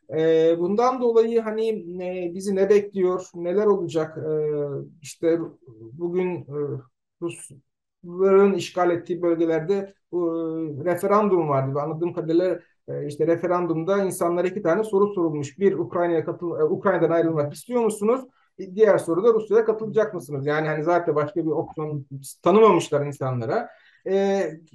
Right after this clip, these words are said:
bu hafta içinde Rusya'da mobilizasyon kararı alındı ve Putin de dedi ki, "Elimde nükleer silahlar var. Val-, vallahi billahi kullanırım. Bakın üstüme gelmeyin," dedi. Şimdi bütün bu perspektiften bakıldığında,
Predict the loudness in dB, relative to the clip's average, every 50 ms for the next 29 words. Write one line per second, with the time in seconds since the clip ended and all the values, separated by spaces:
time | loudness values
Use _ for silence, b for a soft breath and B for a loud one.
0 | -14 -14 -12 -12 -4 0 2 2 4 4 2 2 2 2 4 4 4 4 2 0
1 | 0 2 4 6 6 6 6 4 2 0 -6 -12 -12 -8 -4 -4 -4 -4 -4 -4
2 | -2 0 2 2 2 2 0 0 0 0 0 0 0 -2 -2 -2 -2 -2 0 0
3 | -2 -6 -10 _ _ _ _ _ -4 -2 0 0 2 2 2 2 2 0 0 0
4 | 0 0 -2 -2 0 0 -2 -2 -4 B B B B B B -2 0 2 2 0
5 | 0 -4 -12 -14 -10 -10 -8 -4 0 4 4 4 4 2 0 -4 -4 -2 -2 -2
6 | -2 -2 -2 -2 -4 -4 -2 2 4 4 4 2 0 -2 -2 -2 -2 -2 -4 -2
7 | -2 -2 -2 0 2 2 2 2 2 2 2 2 4 2 2 2 2 0 -2 -2
8 | -2 -4 -4 -4 -6 -4 -2 -2 -2 -4 -4 -6 -6 -6 -10 -8 -4 0 2 4
9 | 4 6 6 4 4 2 0 -2 -4 -10 _ _ _ _ _ -6 -2 -2 0 -2
10 | -2 -4 B B B B B -10 -6 -4 0 4 4 4 4 2 -2 -6 -8 -6
11 | -4 -2 0 2 4 4 4 4 2 0 0 0 -2 -6 -4 -2 -2 0 2 0
12 | 0 0 2 0 0 0 0 0 0 0 0 0 0 0 0 -2 -4 -10